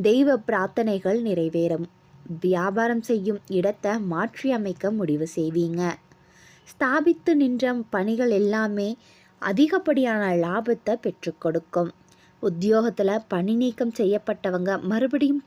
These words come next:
பணியில சேர்வதற்கான வாய்ப்புகள் இருக்கு. புது வாழ்க்கையில இருக்கிறவங்களுக்கு நட்பால் நன்மைகள் ஏற்படலாம். வியாபாரம் மற்றும் தொழில் செய்றவங்களுக்கு பங்குதாரர்களுடைய ஒத்துழைப்பு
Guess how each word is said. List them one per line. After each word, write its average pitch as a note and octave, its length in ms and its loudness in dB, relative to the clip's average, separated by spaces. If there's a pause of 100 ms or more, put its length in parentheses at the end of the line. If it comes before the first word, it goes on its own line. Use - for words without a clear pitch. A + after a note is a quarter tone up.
(100)
பணியில A#3 340 0 (140)
சேர்வதற்கான G#3 800 -2
வாய்ப்புகள் F3+ 640 -2
இருக்கு. E3+ 580 -2 (1000)
புது A3 280 2
வாழ்க்கையில G3+ 520 0
இருக்கிறவங்களுக்கு G3+ 920 -2 (460)
நட்பால் A#3+ 580 -2
நன்மைகள் G#3 580 -2
ஏற்படலாம். E3+ 680 -4 (680)
வியாபாரம் A3 540 0
மற்றும் G#3 340 -2
தொழில் C4 380 2
செய்றவங்களுக்கு G#3+ 680 0 (220)
பங்குதாரர்களுடைய A#3 1080 0
ஒத்துழைப்பு G#3 760 -2